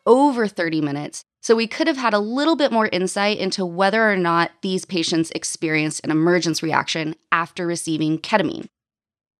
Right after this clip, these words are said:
I think at this point, this paper doesn't really change my personal practice, but I am really excited to see more research on the use of ketamine for the agitated psych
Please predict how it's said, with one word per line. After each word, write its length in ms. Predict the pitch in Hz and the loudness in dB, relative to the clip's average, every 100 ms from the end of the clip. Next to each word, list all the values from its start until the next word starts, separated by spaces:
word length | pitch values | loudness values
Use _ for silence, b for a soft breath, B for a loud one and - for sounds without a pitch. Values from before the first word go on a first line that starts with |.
| - | -4
I 80 | 214 | -4
think 280 | 233 302 330 | -2 -2 -2
at 100 | 339 | -2
this 160 | 220 - | -6 -2
point, 320 | 320 349 - | 0 0 0
this 140 | 240 | -6
paper 320 | - 269 320 | -4 -4 0
doesn't 260 | 294 269 254 | 2 0 0
really 240 | 214 214 208 - | 0 0 -2 -6
change 360 | - 214 202 | -2 0 0
my 140 | 175 160 | 0 -2
personal 540 | - 190 214 311 330 | -4 -6 -2 0 0
practice, 600 | 330 330 330 359 359 - _ _ - | 2 -2 -2 -6 -6 -10 _ _ 2
but 100 | 226 | 2
I 140 | - - | 2 4
am 260 | 240 269 | 4 6
really 220 | 269 254 | 4 4
excited 460 | 240 - 196 190 185 | 2 2 2 2 0
to 80 | 185 | -4
see 160 | 190 | -2
more 260 | 170 185 240 | 0 2 2
research 480 | 220 202 208 196 - | 0 -2 -2 -4 -2
on 100 | 180 | -2
the 80 | 170 | 0
use 240 | 165 180 175 | -2 -4 -6
of 120 | - | -8
ketamine 580 | - 196 226 254 277 - | 0 2 2 2 0 -2
for 100 | 185 | -4
the 180 | - | 0
agitated 680 | 175 170 175 190 175 180 175 | 2 2 -2 -4 0 -2 -4
psych 420 | - 160 156 - | -4 -2 -2 -8